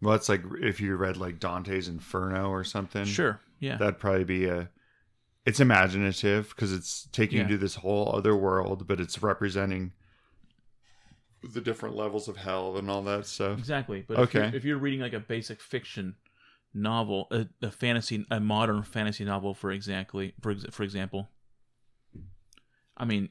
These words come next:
Speaker 2: even though it can be interesting,
Speaker 1: It's
Speaker 2: and it can, it can be
Speaker 1: imaginative.
Speaker 2: thought-provoking,
Speaker 1: Yeah.
Speaker 2: but it kind of, it, it, it coddles you with,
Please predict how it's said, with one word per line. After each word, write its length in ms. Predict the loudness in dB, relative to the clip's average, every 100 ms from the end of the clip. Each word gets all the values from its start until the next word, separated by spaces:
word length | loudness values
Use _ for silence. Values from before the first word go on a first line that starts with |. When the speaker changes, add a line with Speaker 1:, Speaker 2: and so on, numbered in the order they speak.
| _
Speaker 2:
even 240 | 2 2 4
though 160 | 2 2
it 100 | 0
can 100 | 0
be 160 | 0 0
interesting, 580 | -2 -4 -6 -4 0 2
Speaker 1:
It's 140 | 4
Speaker 2:
and 80 | 6
it 20 | 8 6
can, 100 | 6
it 100 | 2
can 100 | 4 2
be 60 |
Speaker 1:
imaginative. 120 | 2
Speaker 2:
thought-provoking, 800 | 0 -2 -2 2 2 2 -2 -2 -6 -4
Speaker 1:
Yeah. 360 | 0 2 0 2
Speaker 2:
but 240 | 2 4
it 220 | 2 0 0
kind 220 | 2 2
of, 140 | 2 0
it, 140 | -2 -2
it, 220 | 0 -2 -2 _
it 220 | -2 -2 -2
coddles 640 | -8 -2 0 2 0 -2
you 260 | 0 0
with, 320 | 0 -2 -4